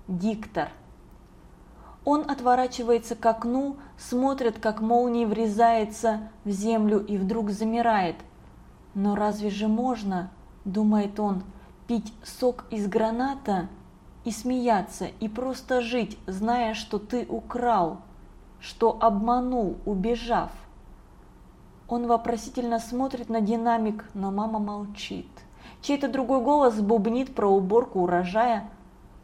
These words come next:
«Мама, она бы сказала». Сережа опять вспоминает тот день. Они сидят на матрасах в новой квартире, пьют вино, и мама смеется все время,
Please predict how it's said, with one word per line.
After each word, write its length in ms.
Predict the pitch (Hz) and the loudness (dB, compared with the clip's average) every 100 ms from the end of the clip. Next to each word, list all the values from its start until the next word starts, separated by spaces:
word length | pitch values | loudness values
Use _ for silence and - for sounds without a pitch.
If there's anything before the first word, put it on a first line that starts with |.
| - - - - | -20 -20 -20 -8
«Мама, 680 | 202 196 196 202 185 196 202 - - - | -2 0 0 -2 -4 -6 -12 -18 -18 0
она 380 | 202 202 247 | 2 2 0
бы 160 | 285 262 | -2 -4
сказала». 880 | - - 226 214 202 196 202 202 208 - - - - - - - - | -6 0 0 0 -4 -4 -4 -6 -8 -16 -20 -20 -20 -20 -20 -20 -20
Сережа 440 | - 247 269 262 254 | -2 2 2 4 2
опять 260 | 254 302 | 4 0
вспоминает 640 | 302 - 233 233 247 240 220 | 0 -2 -2 2 2 2 0
тот 260 | 247 202 | 0 0
день. 320 | 185 208 175 185 - - - - | 0 0 0 -4 -14 -20 -20 -4
Они 280 | 202 214 | 2 4
сидят 380 | 214 220 202 214 | 2 0 0 0
на 80 | 214 | 0
матрасах 680 | 196 190 214 247 254 233 - | -2 0 0 0 0 -6 -4
в 40 | |
новой 280 | 220 226 220 | -2 0 0
квартире, 720 | 214 208 208 214 226 214 196 202 - - - | -2 -2 -4 -4 -4 0 0 -2 -16 -20 -6
пьют 320 | 196 208 208 | 0 0 0
вино, 400 | 190 202 240 247 - - | 0 2 0 -2 -10 -10
и 140 | - 240 | 0 2
мама 320 | 269 302 277 | 4 2 0
смеется 580 | 277 254 254 277 277 262 | -2 -2 0 -2 -4 -8
все 260 | - 269 | -4 -2
время, 520 | 247 240 233 185 165 | 0 0 2 0 -2